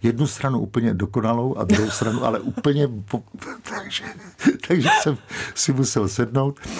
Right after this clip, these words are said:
a prostě se to naučit. A šel jsem ke zkouškám a první, co bylo, "Má tady někdo řidičák už?" Jako, protože tam jsem byl já a osmnáctiletý kluci, co si dělali na motorku. A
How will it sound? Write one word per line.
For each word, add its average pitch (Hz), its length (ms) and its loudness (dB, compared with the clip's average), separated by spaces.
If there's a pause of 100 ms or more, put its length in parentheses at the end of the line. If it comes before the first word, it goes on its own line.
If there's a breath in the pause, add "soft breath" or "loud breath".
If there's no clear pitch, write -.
(220 loud breath)
a 107 60 -2
prostě 120 340 0
se 120 140 0
to 107 140 -2
naučit. 107 580 0
A - 40 -8
šel - 180 -2
jsem 92 200 -2
ke 101 120 0
zkouškám 120 580 0
a 113 80 2
první, 107 360 0
co 117 160 0
bylo, 110 240 2 (360 loud breath)
"Má 120 240 2
tady 131 200 0
někdo 135 300 2
řidičák 139 560 0
už?" - 340 -6 (920 loud breath)
Jako, - 200 -6
protože 107 240 -2
tam 107 320 0
jsem 110 220 0
byl 104 120 4
já 95 240 2
a 101 100 -2
osmnáctiletý 104 920 0
kluci, 101 460 -4 (420 loud breath)
co - 140 -4
si - 160 0
dělali 101 360 4
na 98 240 2
motorku. 101 500 -2 (680 loud breath)
A 87 120 -4